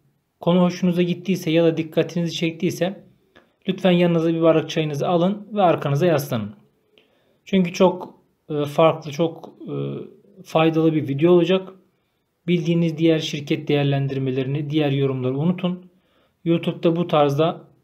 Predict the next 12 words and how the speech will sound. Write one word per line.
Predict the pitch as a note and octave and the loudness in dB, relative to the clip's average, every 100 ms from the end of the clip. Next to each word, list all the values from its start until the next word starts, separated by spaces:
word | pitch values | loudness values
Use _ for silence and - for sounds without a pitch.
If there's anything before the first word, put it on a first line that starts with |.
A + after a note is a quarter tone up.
| _ | _
bir | D3+ D3 C#3+ | -6 -4 -2
video, | D#3+ D3 D#3 - - _ | 0 0 0 0 -6 _
bir | D#3 D#3+ | -6 0
yorum | D#3+ D#3+ D#3+ | 2 2 2
yok | E3 D3 | 2 2
arkadaşlar. | B2+ B2 A#2+ - F#3 - - _ _ _ _ _ _ - | 2 0 -2 -2 -4 -6 -18 _ _ _ _ _ _ 0
Belki | F#3+ D3 D3 | 2 2 2
de | D#3+ G3 - _ _ _ _ _ _ | 0 0 -4 _ _ _ _ _ _
bu | F3 F#3 | -2 0
video | D3+ D#3 | 2 0
sizin | - F3+ E3 | 0 -2 -2
için | D3 F3+ G3+ - | -2 -4 -6 -14